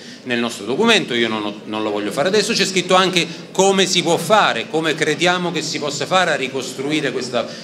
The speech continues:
questa grande e importante alleanza. Due aspetti soli voglio, voglio sottolineare nel minuto al massimo che credo mi rimanga.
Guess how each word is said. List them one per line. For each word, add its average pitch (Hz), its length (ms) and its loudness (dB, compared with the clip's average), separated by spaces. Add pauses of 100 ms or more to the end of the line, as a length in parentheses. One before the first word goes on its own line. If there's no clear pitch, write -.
(120)
questa 139 240 0
grande 139 500 2
e 139 80 0
importante 131 640 0
alleanza. 101 560 0 (280)
Due 247 280 4
aspetti 214 440 0
soli 202 260 4
voglio, 160 320 2 (240)
voglio 151 600 2 (100)
sottolineare 156 640 0
nel 143 180 -2
minuto 147 560 0
al 127 160 -4
massimo 131 480 -2
che 117 120 -2
credo 120 260 0
mi 107 100 -2
rimanga. 82 500 -6